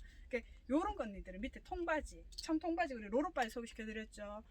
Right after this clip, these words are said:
통 와이드도 소개시켜드릴 거죠. 오 센치 바지 있죠. 자, 난 바지 안 입을 한 손님들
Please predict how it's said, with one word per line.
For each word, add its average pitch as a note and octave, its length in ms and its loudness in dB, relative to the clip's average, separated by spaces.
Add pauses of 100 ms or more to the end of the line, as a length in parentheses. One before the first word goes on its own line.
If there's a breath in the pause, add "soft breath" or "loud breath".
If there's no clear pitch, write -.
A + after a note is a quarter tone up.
(240 soft breath)
통 F#4 160 0
와이드도 B3 420 6
소개시켜드릴 A3+ 580 -4
거죠. G3+ 500 -8
오 C#4 100 4
센치 D#4+ 260 -4
바지 A3 240 6
있죠. G3+ 340 -6 (420 soft breath)
자, F#3 180 -2 (240 soft breath)
난 C4+ 160 10
바지 C#4 320 8
안 F#3+ 140 4
입을 F#3+ 160 -4
한 G3+ 140 -6
손님들 F#3 420 -8